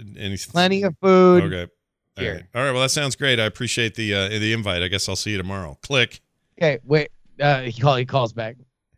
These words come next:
Speaker 1: Ring, ring.
Speaker 2: "Hey, Scott."
Speaker 1: Yes. Sorry. Did I hang
Speaker 2: Pres-
Speaker 1: up too soon?
Speaker 2: Yeah.
Speaker 1: Sorry. What's up?
Speaker 2: No, it's the president again.
Speaker 1: Yeah.
Speaker 2: Hold on. So I just, I wanted to, wa-, I was wondering,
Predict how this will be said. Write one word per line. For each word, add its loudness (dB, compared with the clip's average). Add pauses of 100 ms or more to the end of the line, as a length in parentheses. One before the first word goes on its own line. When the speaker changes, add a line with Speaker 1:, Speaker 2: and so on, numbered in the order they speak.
(420)
Speaker 1:
Ring, -6
ring. -2
Speaker 2:
"Hey, 6
Scott." 2
Speaker 1:
Yes. 2
Sorry. 0
Did 0
I 4
hang 6
Speaker 2:
Pres- 6
Speaker 1:
up -6
too -4
soon? -6
Speaker 2:
Yeah. -8
Speaker 1:
Sorry. -4
What's -12
up? -8 (560)
Speaker 2:
No, 2
it's -2
the -20
president 0
again. -14 (140)
Speaker 1:
Yeah. -8
Speaker 2:
Hold 2
on. 0 (1300)
So 0
I 4
just, -2
I -10
wanted 2
to, -4
wa-, -2
I 0
was 0
wondering, -2